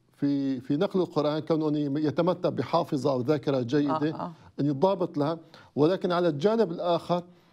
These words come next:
Speaker 1: اتهم حفص بأنه في علم الحديث، أولًا اتهم بأنه مهمل،
Speaker 2: مم.
Speaker 1: بمعنى لا يتابع التعليم بشكل جيد.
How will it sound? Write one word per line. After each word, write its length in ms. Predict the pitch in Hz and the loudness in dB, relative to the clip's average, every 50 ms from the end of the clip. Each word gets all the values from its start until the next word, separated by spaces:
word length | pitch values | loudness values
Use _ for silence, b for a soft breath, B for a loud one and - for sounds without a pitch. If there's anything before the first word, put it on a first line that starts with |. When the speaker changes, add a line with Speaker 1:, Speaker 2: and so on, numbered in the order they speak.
| b b - | b b -2
Speaker 1:
اتهم 420 | 143 143 - - 233 226 220 208 | -2 0 2 2 2 2 4 2
حفص 380 | 175 - - 190 185 - - 160 | -2 0 -2 -2 -2 -4 -6 -2
بأنه 220 | 160 160 160 160 | 0 0 0 0
في 140 | 156 - 170 | 0 0 0
علم 160 | 180 175 180 | 0 2 2
الحديث، 580 | 180 165 - - 147 131 131 143 160 170 165 - - - | 0 -2 -2 -2 -2 0 0 0 0 -2 -4 -4 0 2
أولًا 240 | 180 185 175 175 | 2 2 2 0
اتهم 360 | 160 120 - - 165 175 165 143 | -2 -2 -2 -2 0 0 0 0
بأنه 540 | 143 143 139 139 143 139 135 135 127 - - | 0 0 0 0 0 0 0 -2 -4 -4 -2
مهمل، 400 | 139 151 160 147 151 147 156 175 190 180 B B B B B B | 0 0 2 2 0 0 0 0 0 -4 B B B B B B
Speaker 2:
مم. 80 | 135 - | -2 0
Speaker 1:
بمعنى 360 | 151 156 151 156 156 151 - - - - - | 0 0 0 0 0 -2 -2 -6 -12 -14 -8
لا 440 | - 123 151 170 180 180 175 165 | -2 0 2 2 2 2 0 0
يتابع 840 | 151 - - 139 131 131 139 135 - - 170 170 156 139 156 143 127 110 - _ - | -2 -4 -4 -2 -2 0 0 0 0 2 0 0 2 2 0 0 0 -2 -8 _ -12
التعليم 440 | - - - 143 139 139 147 156 143 | -12 -2 0 2 2 2 0 0 -2
بشكل 340 | 127 120 - 127 139 127 117 | -4 -6 -4 -2 -2 -2 0
جيد. 460 | 104 139 127 120 123 143 165 170 165 | 0 0 0 2 2 0 0 0 -4